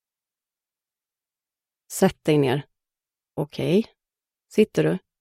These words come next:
"Ja, hallå, vad är det?" "Vet du vad Flashback är?" "Ja." "Det står om pappa där.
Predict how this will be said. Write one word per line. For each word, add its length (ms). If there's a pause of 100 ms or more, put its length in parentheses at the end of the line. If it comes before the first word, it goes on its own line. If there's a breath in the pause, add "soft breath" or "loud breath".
(540)
"Ja, 420 (120)
hallå, 460
vad 140
är 220
det?" 160 (1040)
"Vet 240
du 80
vad 160
Flashback 480
är?" 240 (640)
"Ja." 280 (840)
"Det 100
står 340
om 100
pappa 360
där. 280